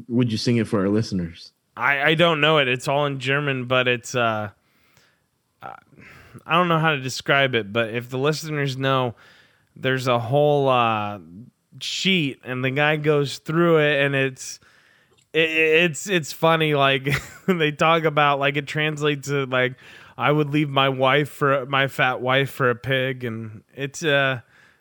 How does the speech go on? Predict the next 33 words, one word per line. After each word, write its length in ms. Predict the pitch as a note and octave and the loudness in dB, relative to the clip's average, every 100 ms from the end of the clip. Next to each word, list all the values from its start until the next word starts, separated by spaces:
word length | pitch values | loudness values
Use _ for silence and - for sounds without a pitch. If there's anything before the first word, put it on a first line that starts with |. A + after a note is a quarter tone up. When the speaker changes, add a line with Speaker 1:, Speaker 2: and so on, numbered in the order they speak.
| _ | _
Speaker 2:
<laughs> 1400 | - - D#4+ F#4+ C#5 C#5 B4+ C5 - - _ - - - | -10 -10 -14 -16 -18 -16 -14 -14 -16 -20 _ -20 -20 -10
it's 240 | D#3+ D3 | -2 2
not 260 | F#3 F#3 F#3 | 4 4 4
Speaker 1:
<laughs> 140 | C#3 | 2
Speaker 2:
kosher 500 | C3 G3 G3 B2+ E3 D3+ | 2 4 2 2 0 0
in 120 | C#3+ | -2
twenty 400 | D3 D#3 D#3 D3+ | -4 -2 0 -2
twenty-one, 760 | C#3+ C#3+ D3+ C#3+ D3 C#3+ B2+ | -4 -4 -2 0 0 0 0
but 100 | A#2 | -2
let 160 | A#2+ C3 | -2 -2
me 120 | C#3 | -4
tell 260 | C3 D3+ C#3 | -2 2 2
you, 140 | B2 | 2
it's 140 | A2 - | -2 -6
fucking 420 | - C3 - B2 | -6 -4 -4 -8
funny, 400 | - C3 A2+ A2 | -4 -4 -2 -4
eh? 180 | C3 C3+ - _ _ _ _ - | -4 -6 -10 _ _ _ _ -2
Speaker 1:
<laughs> 0 | |
I 40 | |
love 160 | E3+ B2 | 0 0
it, 80 | C#3 - _ _ _ - - - - - _ - - G2 | -4 -6 _ _ _ -20 -20 -20 -20 -20 _ -20 -10 0
I 140 | A#2 | 2
Speaker 2:
Speaking 300 | A#2+ A2+ - | 4 4 4
Speaker 1:
love 140 | - E3 | 4 4
Speaker 2:
of 20 | |
Speaker 1:
it. 20 | |
Speaker 2:
that, 320 | A#2+ C#3+ C#3+ C3+ | 2 2 0 0
let's 260 | D#3 D#3+ | -2 -2
go 220 | - G3 | -2 0
to, 380 | F#3+ - F#3+ F3+ | 0 -2 -2 2
uh, 280 | F3+ F3 E3 | 4 4 2
Serie 400 | D3 - F3+ F3 | -2 -2 0 2
A. 380 | F3 E3+ C#3 | 4 4 4